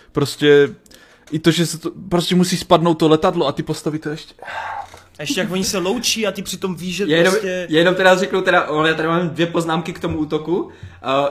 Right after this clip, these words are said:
Speaker 3: že ta pašeráčka neočekává společnost, jo? Ona to tam řekne vyloženě, že neočekává společnost, proto má jenom jeden padák. Tak mi kurva řekni, proč ten padák má na sedadle, které je za ní.
Speaker 2: Hmm.
Speaker 3: Ona jako kdyby byla v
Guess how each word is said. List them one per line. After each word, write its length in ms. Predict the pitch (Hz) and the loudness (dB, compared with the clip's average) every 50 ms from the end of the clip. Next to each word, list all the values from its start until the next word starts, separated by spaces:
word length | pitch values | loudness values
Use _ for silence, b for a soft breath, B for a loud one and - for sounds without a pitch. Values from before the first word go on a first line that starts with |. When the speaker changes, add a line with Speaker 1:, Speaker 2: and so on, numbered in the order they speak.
| - - | -2 -6
Speaker 3:
že 160 | 139 143 165 | -8 -8 -2
ta 120 | 165 196 | -2 -2
pašeráčka 840 | 190 196 214 190 190 - 254 208 190 180 180 - - 139 127 131 160 | -2 0 0 0 0 0 0 2 2 0 0 0 -2 0 0 0 0
neočekává 640 | 160 147 139 - 240 - 226 214 - 185 180 190 - | -2 -4 -4 -4 -4 -4 -4 -2 -2 0 0 0 0
společnost, 720 | - - - 214 202 180 - - 147 120 107 110 - - | -2 -2 -2 -2 0 -2 -2 -4 -6 -6 -8 -8 -10 -10
jo? 220 | 113 107 110 147 240 294 | -8 -6 -6 -6 -6 -4
Ona 140 | 143 147 - | -4 -4 -4
to 80 | - | -4
tam 160 | - 175 170 175 | -2 -2 -2 -2
řekne 260 | 180 175 - 139 131 | -2 -4 -4 -4 -6
vyloženě, 380 | 123 127 131 127 131 135 131 127 | -4 -2 -4 -4 -4 -4 -8 -6
že 100 | 139 147 | -6 -6
neočekává 440 | 151 151 160 160 180 151 170 170 180 | -6 -4 -6 -6 -6 -2 -2 -2 -2
společnost, 540 | 175 - 185 165 165 165 180 175 170 - | -2 -4 -6 -6 -4 -6 -6 -8 -8 -6
proto 240 | - 170 165 165 170 | -8 -8 -6 -4 -4
má 200 | 170 160 160 160 | -2 0 0 2
jenom 180 | 165 170 170 170 | 2 0 0 0
jeden 200 | 170 170 175 170 | 0 0 -2 -2
padák. 400 | - - 120 101 104 - - - b b b b b b b b b b _ | -4 -4 -4 -4 -8 -10 -14 -20 b b b b b b b b b b _
Tak 140 | 139 151 | -2 0
mi 120 | 180 214 208 | 2 0 0
kurva 420 | - - - 254 220 214 214 220 | 2 2 4 4 6 6 4 4
řekni, 440 | 196 202 190 - 214 143 143 156 170 B B B B 156 - | 2 0 -2 -2 -6 -4 -2 -2 -4 B B B B -8 -2
proč 200 | 156 175 175 - | -2 -2 -2 0
ten 200 | - 190 196 202 | 0 0 0 2
padák 580 | - - 185 170 165 170 175 175 - - - | 2 4 4 6 6 6 4 2 0 -6 -4
má 160 | 160 156 160 | 0 2 4
na 460 | 165 170 175 170 170 170 170 160 147 143 | 6 6 6 8 8 6 6 4 2 -4
sedadle, 460 | - - 180 156 160 165 170 175 175 | -4 -4 -2 -2 0 2 2 2 0
které 240 | 175 - 165 160 160 | 0 -4 -2 0 0
je 100 | 160 156 | 0 2
za 120 | 165 160 | 0 0
ní. 260 | 151 135 117 143 147 - - _ b b b b b b b b b b b | -2 -2 -6 -10 -14 -18 -20 _ b b b b b b b b b b b
Speaker 2:
Hmm. 80 | 139 143 | -2 0
Speaker 3:
Ona 160 | 156 175 180 | 4 6 6
jako 200 | 185 190 185 175 | 6 6 4 2
kdyby 240 | 185 190 196 190 196 | 2 4 4 4 4
byla 200 | 170 190 190 208 208 | 2 4 2 2 2
v 80 | 202 | 0